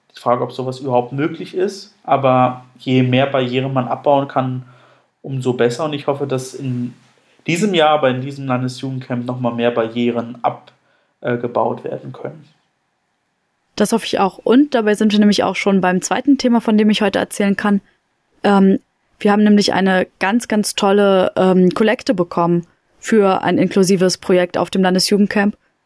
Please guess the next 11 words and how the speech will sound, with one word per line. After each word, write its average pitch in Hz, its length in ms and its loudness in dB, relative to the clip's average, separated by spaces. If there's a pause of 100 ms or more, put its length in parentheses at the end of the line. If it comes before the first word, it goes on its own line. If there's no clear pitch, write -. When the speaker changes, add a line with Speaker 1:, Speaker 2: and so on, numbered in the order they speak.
(400)
Speaker 2:
Ähm, 190 380 4 (180)
und 190 140 0
zwar 190 240 0
wurde 190 220 4
ja, 175 540 2
ähm, 175 460 2 (1000)
Frau 185 220 -2
Bammel 202 500 2
eingeführt 240 760 2
und, 185 320 0
äh, 175 380 2